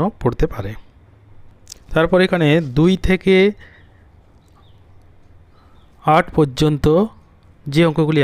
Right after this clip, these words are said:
আছে, একই ধরনের অঙ্ক। এর মধ্যে দুইয়ের দাগেরটি গুরুত্বপূর্ণ অঙ্ক এবং চারেরটি গুরুত্বপূর্ণ,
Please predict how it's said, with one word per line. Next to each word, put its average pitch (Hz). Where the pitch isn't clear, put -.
আছে, 139
একই 165
ধরনের 185
অঙ্ক। 123
এর 147
মধ্যে 151
দুইয়ের 156
দাগেরটি 151
গুরুত্বপূর্ণ 147
অঙ্ক 147
এবং 120
চারেরটি 143
গুরুত্বপূর্ণ, 160